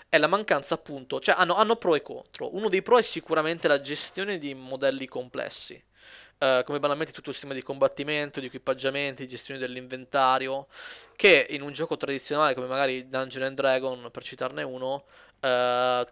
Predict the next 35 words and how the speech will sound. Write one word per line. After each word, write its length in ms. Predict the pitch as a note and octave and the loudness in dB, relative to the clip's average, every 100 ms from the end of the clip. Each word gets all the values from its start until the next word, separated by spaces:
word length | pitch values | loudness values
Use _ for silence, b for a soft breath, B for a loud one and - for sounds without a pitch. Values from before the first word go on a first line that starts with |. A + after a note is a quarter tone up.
| _ - | _ 2
toglie 560 | F3+ D#3+ D#3+ D#3 D3+ | 6 6 4 0 0
tempo 440 | D#3+ D3+ C#3+ B2+ D#3 | 2 0 0 -6 -8
che 120 | C3 | -6
può 160 | - | -4
essere 220 | C#3 - C3 | -4 -6 -10
dedicato 340 | C#3+ C#3 B2+ | -4 -4 -2
all'interpretazione 560 | B2+ B2+ B2 B2+ - C3 | -6 -8 -8 -8 -8 -6
del 120 | C#3+ | -6
ruolo, 500 | D3+ D3+ D#3 D#3 D3 | 0 2 4 4 4
al 140 | C3 | 2
rispondere 960 | C3 C3 - - - C3+ C3 C3 C3 B2+ | -2 -6 -10 -8 -6 -6 -4 -2 0 0
a... 300 | B2+ B2+ B2+ | 0 -2 -4
a 1800 | - - - - - _ _ _ _ - _ - - - _ - E3+ | -8 -14 -14 -14 -18 _ _ _ _ -20 _ -20 -20 -20 _ -2 0
situazioni 520 | D3+ - F#3+ - F3+ F3 | 0 2 0 2 -2 -2
che 80 | |
il 60 | B2+ | -2
master 400 | C3+ B2 - B2+ | -2 -2 -2 -4
vi 100 | A#2 | 0
dà, 240 | A#2 G2 - | 2 2 -2
ecco. 380 | A2 - - _ B B B B - | -10 -12 -20 _ B B B B -2
Eh, 720 | D3+ C3+ B2+ B2 B2 A#2+ A#2+ - | 4 6 6 6 4 4 0 0
quello 200 | E3 - | -2 2
che 100 | D3 | 2
il 100 | C3 | 2
computer 340 | D3 E3 D3 | -4 0 -2
solitamente 500 | - B2+ D3 D3 C3 | -2 -2 -2 -2 -2
è 40 | |
molto 320 | B2+ D#3+ D3+ C3 | -2 -4 -4 -6
poco 260 | C3+ C#3+ | -6 -4
bravo 300 | C3+ C#3 B2+ | 4 4 4
a 40 | B2+ | 0
fare 580 | C#3 A#2+ A2 A#2+ D3+ B B B B B - | 0 0 2 -2 -2 B B B B B 0
è 100 | D3+ | 2
nel 240 | C#3 C#3 | 2 -2
generare 960 | C3 D3+ D#3 D#3 C#3+ C3 C3 C3 C3 | -4 0 6 10 10 10 8 6 2